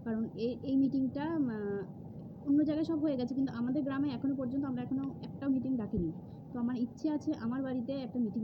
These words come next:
ডাকার, তো সে-, সেটা আর হয়ে উঠছে না বিশেষত কারণে। দেখি, চেষ্টা করি, সামনের দিকে একটা মিটিং ডাকার ইচ্ছে আছে। তো ওই মিটিংয়ে একটা দাদা তোমাদেরকে, আহ, বলবে, তো সেটা আমি তোমাদের সঙ্গে শেয়ার করব। তো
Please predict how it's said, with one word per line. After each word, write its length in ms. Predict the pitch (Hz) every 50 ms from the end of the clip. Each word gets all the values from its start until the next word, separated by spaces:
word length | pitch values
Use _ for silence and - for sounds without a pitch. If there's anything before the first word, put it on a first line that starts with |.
| 208 175
ডাকার, 220 | 175 - 151 - - - - - - - - - - -
তো 80 | - 196 196 196 202 202 - - - -
সে-, 240 | - 240 202 220 214 - -
সেটা 140 | 254 247 269 277
আর 60 | 294 240
হয়ে 140 | 254 247 262 277 262
উঠছে 200 | 240 - - 269 247
না 60 | 254 262 254 240
বিশেষত 340 | 220 220 226 220 240 220 233 226 220
কারণে। 280 | 196 196 196 196 208 254 - - - - - - - - - - - - - - 254 240 226
দেখি, 160 | 254 - 285 - 285
চেষ্টা 220 | 240 - - 269 247
করি, 140 | 247 240 254 277 277
সামনের 240 | 269 233 240 233 220 220
দিকে 120 | 233 - 240
একটা 120 | 226 254
মিটিং 220 | 240 226 - 233 233 226
ডাকার 260 | 226 226 240 240 247 - - - - - - -
ইচ্ছে 200 | 226 - - - 277 233
আছে। 140 | 214 - 254 226
তো 40 | 254 208 220
ওই 80 | 247 269
মিটিংয়ে 420 | 254 247 240 240 269 262 269 285 277 269
একটা 140 | - 277 269 240 226
দাদা 200 | 220 214 240 262 269 269 - - - - - -
তোমাদেরকে, 420 | 240 233 240 233 247 240 - 269 262 262
আহ, 80 | 240 226 214 214 214 214 214 214 208 208
বলবে, 240 | 220 220 208 190 220 294 - - - - - - - - - - - -
তো 40 | - 240 -
সেটা 140 | 262 226 240 240
আমি 80 | 254 247 262
তোমাদের 220 | 233 226 233 247 254
সঙ্গে 180 | 247 247 254 - -
শেয়ার 200 | 254 220 226 240 233 240
করব। 160 | 214 190 190 214 202 - - - - - - - - - - - - - - - - - - - - - - - - - - - - - - - - - - -
তো 60 | 262